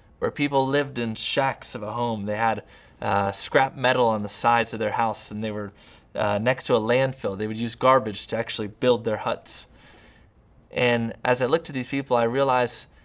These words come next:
they'd be jealous to have the problems that we have in America. I remember recording throughout that week, seeing things I'd never seen before.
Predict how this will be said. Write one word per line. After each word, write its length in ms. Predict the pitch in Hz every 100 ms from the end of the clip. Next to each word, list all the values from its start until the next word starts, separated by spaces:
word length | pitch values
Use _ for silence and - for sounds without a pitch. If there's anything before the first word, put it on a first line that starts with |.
| _
they'd 120 | - 135
be 100 | 131
jealous 680 | 127 143 143 113 - -
to 140 | - 120
have 200 | 123 117
the 60 |
problems 560 | - 131 123 113 107 101
that 120 | 104
we 140 | 104 110
have 380 | 110 104 98
in 80 | 101
America. 500 | 101 98 98 - 98 - _ _ -
I 60 |
remember 340 | 131 160 175 147
recording 540 | 131 - 165 151 135
throughout 240 | 131 120
that 160 | 120 110
week, 200 | 117 107
seeing 280 | - 123 120
things 320 | 120 117 113
I'd 100 | 110
never 220 | 117 117
seen 240 | 113 117 101
before. 420 | 95 104 92